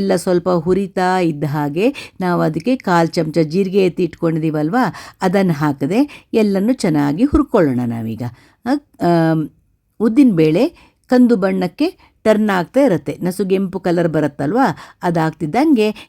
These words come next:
ಗ್ಯಾಸ್ ಆಫ್ ಮಾಡಿ ಅದನ್ನು ನಾವು ತಣ್ಣಗಾಗಕ್ಕೆ ಬಿಡೋಣ. ಅದು ತಣ್ಣಗಾಗುವಷ್ಟರಲ್ಲಿ ಈ ಕಡೆ ಬಾಣಲೆ ಇಟ್ಟು, ಬಾಣಲೆ ಬಿಸಿ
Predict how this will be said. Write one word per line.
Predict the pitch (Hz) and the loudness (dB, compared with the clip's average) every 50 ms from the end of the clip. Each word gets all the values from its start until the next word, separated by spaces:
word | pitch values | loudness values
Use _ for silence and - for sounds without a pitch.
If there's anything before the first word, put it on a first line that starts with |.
| - 170 165 | -6 -2 0
ಗ್ಯಾಸ್ | 196 196 196 180 - 185 | 0 0 0 -2 -2 -2
ಆಫ್ | 175 170 170 - - 226 | -2 -2 -2 -4 -2 0
ಮಾಡಿ | 269 311 285 226 220 220 220 - - - _ 180 | 2 2 2 2 0 0 -2 -6 -12 -12 _ -4
ಅದನ್ನು | 180 185 185 180 180 170 | -2 -2 0 0 0 0
ನಾವು | 175 185 233 269 - | 0 0 0 0 0
ತಣ್ಣಗಾಗಕ್ಕೆ | 240 180 190 190 170 165 160 139 143 139 - 294 339 320 320 | 0 0 0 0 0 0 0 0 0 -2 -2 -2 0 2 2
ಬಿಡೋಣ. | 285 214 170 131 117 117 107 - - _ _ _ _ _ _ _ _ _ _ _ _ _ _ _ _ _ _ _ _ _ _ _ _ _ - - - - | 2 2 2 0 -2 -4 -8 -12 -14 _ _ _ _ _ _ _ _ _ _ _ _ _ _ _ _ _ _ _ _ _ _ _ _ _ -20 -12 -4 -2
ಅದು | 240 233 - | -2 0 2
ತಣ್ಣಗಾಗುವಷ್ಟರಲ್ಲಿ | 220 208 202 196 202 196 180 190 190 170 - - - 262 311 311 285 233 196 | 2 2 2 0 0 0 0 0 0 -2 -2 -2 0 0 2 4 4 2 2
ಈ | 180 - | 0 0
ಕಡೆ | 202 190 185 165 156 | 0 0 0 0 0
ಬಾಣಲೆ | 180 180 180 180 170 180 214 285 320 | 0 0 0 0 0 2 2 2 2
ಇಟ್ಟು, | 311 - - 202 208 202 - - - - _ 156 160 | 2 2 0 0 0 0 -4 -10 -18 -18 _ 0 2
ಬಾಣಲೆ | 175 175 180 185 180 175 170 160 | 2 2 4 2 2 0 0 0
ಬಿಸಿ | 170 - - 185 | -2 -2 -2 0